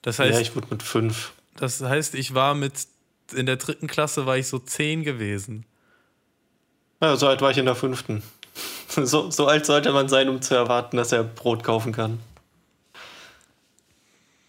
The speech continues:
Speaker 1: Ja, hat der Papa gemacht, konnte ich nicht. Hab ich mir krank ler-,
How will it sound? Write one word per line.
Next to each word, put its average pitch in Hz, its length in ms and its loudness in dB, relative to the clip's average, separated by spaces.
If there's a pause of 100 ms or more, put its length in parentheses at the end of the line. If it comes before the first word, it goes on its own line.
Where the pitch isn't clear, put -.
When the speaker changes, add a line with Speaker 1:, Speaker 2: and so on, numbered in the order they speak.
(300)
Speaker 1:
Ja, 165 180 2
hat 131 140 0
der 127 60 4
Papa 127 260 0
gemacht, 127 400 -2
konnte 160 300 -2
ich - 120 -6
nicht. 104 280 -6 (100)
Hab 113 160 -4
ich - 160 -14
mir 120 100 -4
krank - 520 -6
ler-, 135 200 0